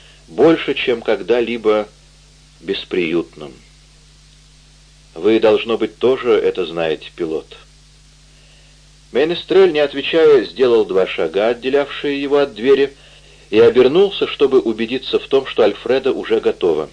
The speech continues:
Он открыл дверь и пропустил Альфреду вперед. "Конечно", — сказал он затем очень быстро, бегло улыбнувшись Жаку. "Это нам знакомо.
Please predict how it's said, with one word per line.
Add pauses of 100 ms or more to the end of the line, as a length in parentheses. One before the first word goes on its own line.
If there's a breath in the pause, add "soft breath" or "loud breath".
(1000 loud breath)
Он
открыл
дверь
и
пропустил
Альфреду
вперед. (1600 soft breath)
"Конечно", —
сказал
он
затем
очень
быстро, (340 loud breath)
бегло
улыбнувшись
Жаку. (220)
"Это
нам
знакомо.